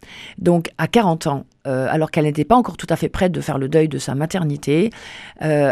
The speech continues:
ablation, euh, bien sûr, euh, au niveau gynécologique, euh, donc très douloureux pour elle. Euh, arrêt des relations sexuelles, parce que c'était impossible, bien sûr, physiquement et physiologiquement pendant un certain temps.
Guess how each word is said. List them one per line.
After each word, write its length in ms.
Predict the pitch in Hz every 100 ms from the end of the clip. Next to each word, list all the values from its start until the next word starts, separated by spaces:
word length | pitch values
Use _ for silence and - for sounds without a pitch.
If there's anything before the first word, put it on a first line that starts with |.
| -
ablation, 680 | 170 156 165 - 165 170 -
euh, 220 | 147 135
bien 200 | 127 147
sûr, 380 | 147 - 165 151
euh, 280 | 135 131 - -
au 100 | 151
niveau 280 | 147 147
gynécologique, 840 | 151 147 139 147 131 139 202 214 - - - - -
euh, 180 | 156 151
donc 220 | 147 - -
très 540 | - 208 240 226 202
douloureux 440 | 160 165 160 151 156
pour 260 | - 151
elle. 240 | 143 135 208 - - - - - -
Euh, 220 | 160 151 -
arrêt 200 | 196 202
des 100 | 175
relations 360 | 160 156 - 151
sexuelles, 640 | 160 - 170 170 160 127
parce 180 | 135 -
que 200 | - 127
c'était 320 | 127 113 110 -
impossible, 520 | 147 - 127 - 135
bien 120 | 135
sûr, 220 | 135 139
physiquement 440 | - 156 147 165 156
et 40 |
physiologiquement 720 | 156 139 139 135 143 147 156
pendant 240 | 156 131 120
un 80 | 131
certain 340 | 170 - 139
temps. 240 | 131 151